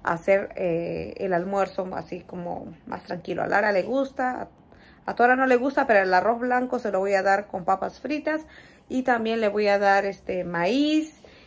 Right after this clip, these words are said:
y hay un poco ahí de frijoles. Entonces con eso ya como que Tora también va,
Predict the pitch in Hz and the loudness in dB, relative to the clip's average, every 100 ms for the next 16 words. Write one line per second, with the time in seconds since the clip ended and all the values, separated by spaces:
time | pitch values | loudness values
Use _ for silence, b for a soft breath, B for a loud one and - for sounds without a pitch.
0 | B 196 196 220 214 220 202 208 202 185 | B -2 0 0 -4 0 0 0 -2 -2
1 | 175 269 285 277 277 269 254 254 247 247 | 0 4 6 4 2 0 -4 -4 -4 -2
2 | 254 302 294 247 240 220 208 196 220 220 | -2 -2 -4 -4 -4 -4 -6 -2 -2 -2
3 | 214 196 196 185 180 170 | -4 -4 0 0 -2 -6